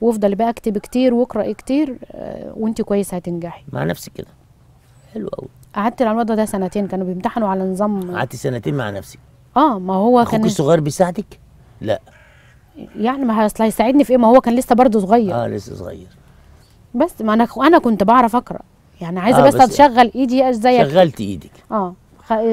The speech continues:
Speaker 1: قعدنا سنتين، كنا بن-، امتحنا سنتين، يعني كأنها مستوى اول ومستوى تاني. بس نجحت. بعدين جه الجيش فتح عندنا فصل محو اميه، فجه عسكري، راحوا اخواته بقى الب-، اخواتي البنات بقى اللي ما
Speaker 2: اللي
Speaker 1: اتعلموش.
Speaker 2: وراكي بقى.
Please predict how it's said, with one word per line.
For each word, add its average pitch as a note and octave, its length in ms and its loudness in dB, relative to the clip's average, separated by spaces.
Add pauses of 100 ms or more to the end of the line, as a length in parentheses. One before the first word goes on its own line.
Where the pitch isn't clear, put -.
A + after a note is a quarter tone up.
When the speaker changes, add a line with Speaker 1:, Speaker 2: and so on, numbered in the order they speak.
Speaker 1:
قعدنا A3 340 2
سنتين، G3 360 -2
كنا G3+ 160 -2
بن-، G3 160 -6
امتحنا B3+ 540 -4
سنتين، G3 480 -4
يعني F3 180 -6
كأنها G3 420 -6
مستوى G#3 380 -2
اول A#3 200 -2
ومستوى F#3 380 -6
تاني. F3 260 -10 (840)
بس B3 320 -4
نجحت. G#3+ 380 2 (800)
بعدين G#3+ 380 -2
جه B3 160 4
الجيش A3+ 240 -2
فتح A#3 240 -4
عندنا G#3 300 -2
فصل G#3 260 -8
محو F#3+ 240 -6
اميه، F3 280 -8 (800)
فجه G#3 280 -2
عسكري، A3+ 460 -2
راحوا A3+ 260 -2
اخواته G#3+ 240 -4
بقى G#3+ 120 -2
الب-، G3 160 -8
اخواتي G#3+ 340 -6
البنات G3+ 280 -2
بقى G#3+ 100 0
اللي A3 120 0
ما G3+ 120 -4
Speaker 2:
اللي F#3 220 -4
Speaker 1:
اتعلموش. G#3 240 2
Speaker 2:
وراكي B2 240 0
بقى. F#2 180 -8